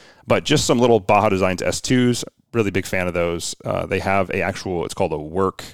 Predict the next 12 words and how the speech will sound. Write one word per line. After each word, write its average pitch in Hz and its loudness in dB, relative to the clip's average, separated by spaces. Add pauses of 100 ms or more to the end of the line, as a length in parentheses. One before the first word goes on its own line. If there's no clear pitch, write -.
(180)
uh, 78 -8 (240)
it's - -12
a 76 -6
work 90 -6
combo 98 0
light, 98 0 (420)
and 92 -2
it's - -6
wide 98 2
and 82 -8
it's - -10
not 101 -4